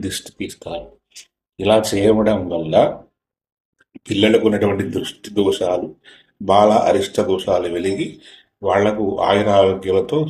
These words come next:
పుష్టిగా ఉంటారు అని చెప్పేసి నమ్మకం. దీనికి సాంప్రదాయమైనటువంటి నమ్మకం, సశాస్త్రీయమైనటువంటి నమ్మకం కూడా ఉంటుంది.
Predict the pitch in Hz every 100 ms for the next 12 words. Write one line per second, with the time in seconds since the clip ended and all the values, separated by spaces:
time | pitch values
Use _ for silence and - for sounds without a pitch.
0 | - - - 101 101 95 92 90 90 87
1 | 87 - 104 101 85 87 90 - _ _
2 | - _ _ _ 98 101 104 95 95 101
3 | 104 101 104 101 104 101 107 107 156 -
4 | _ _ _ - 117 127 123 - 110 107
5 | 104 98 98 98 95 104 95 90 95 90
6 | 110 98 90 90 87